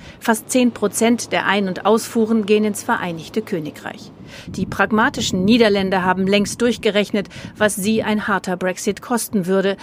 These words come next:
Statt einem Papier kämen beim Export von Obst und Gemüse neun weitere Zollformulare hinzu. Neunhundert neue Zollbeamte müssten eingestellt werden, plus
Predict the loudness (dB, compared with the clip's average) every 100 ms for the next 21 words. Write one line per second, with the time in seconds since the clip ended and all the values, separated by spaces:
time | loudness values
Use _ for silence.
0 | -16 -18 -6 -4 -4 -2 2 4 4 2
1 | -2 0 4 4 2 -14 -2 2 2 2
2 | -2 -2 -4 -4 0 2 2 -2 -2 0
3 | 0 0 -4 -4 -2 0 0 -2 0 2
4 | 2 2 2 0 0 -2 0 2 2 2
5 | 0 2 2 0 0 0 0 -2 -4 -8
6 | -8 0 4 4 4 2 0 -2 -2 -2
7 | -2 0 2 2 2 0 -2 -4 -4 -4
8 | -2 -2 -2 -2 -2 -2 0 -2 -2 -10
9 | -16 -2 -2 -2